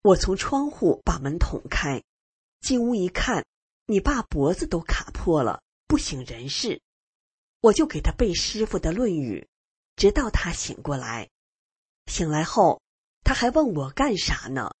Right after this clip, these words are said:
他自己上吊差点死了，他还不知道，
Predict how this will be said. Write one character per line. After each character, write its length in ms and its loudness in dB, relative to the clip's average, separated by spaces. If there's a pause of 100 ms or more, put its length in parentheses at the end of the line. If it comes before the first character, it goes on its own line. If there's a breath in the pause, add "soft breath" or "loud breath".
(720)
他 120 2
自 200 -2
己 180 -4
上 320 -2
吊 380 2
差 260 4
点 240 0
死 240 -8
了， 300 -2 (280)
他 120 4
还 180 -4
不 140 -6
知 180 -2
道， 300 -4